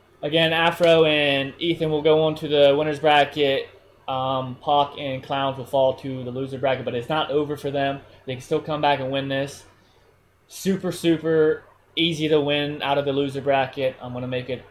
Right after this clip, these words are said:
pretty simple. So, um, it's not over for them. You guys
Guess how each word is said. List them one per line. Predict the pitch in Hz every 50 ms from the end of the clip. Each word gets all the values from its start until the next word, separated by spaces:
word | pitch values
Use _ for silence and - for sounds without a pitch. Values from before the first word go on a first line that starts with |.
| _ _ _ _ _ _
pretty | - 143 147 139
simple. | - - 139 131 123 - 127 123 120
So, | 123 - - 127 117 117 117 117 113
um, | 117 117 113 117 113 110 - -
it's | 127 127 127 -
not | 151 147 147
over | 147 151 139
for | 131 143
them. | 139 143 143 139 139 - - - - - - - _ _ _ _ _ _ _ _ _ _ _ _ _ _ _ _ _ _ _ _ _ _ _ _ _ _
You | 143 147 143 147 147 147 147 151 151 151 -
guys | - 139 135 131 131 127 123 123 120 120 - - -